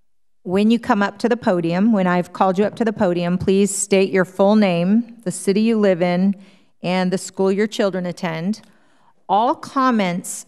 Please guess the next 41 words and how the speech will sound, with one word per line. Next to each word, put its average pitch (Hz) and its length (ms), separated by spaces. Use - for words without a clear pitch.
must 190 560
be 240 140
addressed 190 520
to 208 100
the 185 80
board. 160 580
Please 190 340
make 202 200
sure 202 180
you're 185 160
facing 185 500
the 240 80
board 175 540
and 180 120
addressing 170 520
the 185 60
board. 156 360
The 190 60
first 277 540
ten 254 240
people, 180 640
and 196 520
we 190 280
have 185 320
quite 208 420
a 214 60
few 196 220
comments 165 500
tonight, 156 400
so 175 180
the 180 120
first 226 480
ten 254 260
people 208 640
will 185 200
be 185 140
allowed 165 440
three 208 400
minutes 233 400
each, 185 500
and 202 220